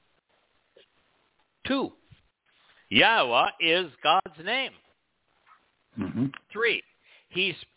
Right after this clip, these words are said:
Speaker 1: speaks directly through his prophets in first person.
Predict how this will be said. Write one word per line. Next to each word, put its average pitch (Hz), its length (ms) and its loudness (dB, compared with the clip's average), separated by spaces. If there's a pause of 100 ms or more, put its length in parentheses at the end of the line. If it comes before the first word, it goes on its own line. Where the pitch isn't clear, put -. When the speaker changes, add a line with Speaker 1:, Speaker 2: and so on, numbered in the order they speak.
(160)
Speaker 1:
speaks 214 300 -4 (160)
directly 170 800 -2 (800)
through 202 180 0
his 185 140 -2
prophets 135 520 0
in 110 140 -10
first 101 300 -10
person. - 320 -12